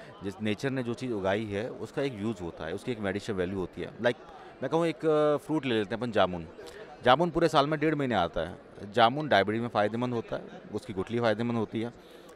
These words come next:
पर वो पूरे साल चलता है। पर, अ, लोगों को उसको यूज़ करना चाहिए। लोग कहते हैं as a fruit लेके चलते हैं, संतरा है, apple है, सबके benefit लोगों को पता है। Apple के लिए एक, अ, आ जाता है कि doctor ने कहा है कि आप इसको एक daily लीजिए, आप स्वस्थ रहेंगे,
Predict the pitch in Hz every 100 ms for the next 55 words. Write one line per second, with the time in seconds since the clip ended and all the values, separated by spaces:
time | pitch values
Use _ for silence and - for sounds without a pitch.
0 | - 160 170 170 160 147 123 - 87 85
1 | 85 92 - - - - - - - -
2 | - - - 127 147 - - - 113 120
3 | 110 107 147 156 151 165 - - 160 120
4 | 139 - 127 123 123 110 101 107 123 -
5 | 135 123 151 156 160 - 151 135 131 110
6 | 87 92 87 98 - - 104 113 101 127
7 | 131 117 82 - 85 - 123 104 95 -
8 | 117 139 123 123 131 120 120 127 107 110
9 | 107 120 - - - 107 135 135 127 139
10 | 135 139 120 135 123 120 113 117 123 120
11 | 123 110 101 123 113 110 107 110 110 117
12 | 113 107 107 - 113 104 - 101 107 117
13 | 113 110 127 113 - 120 107 92 90 85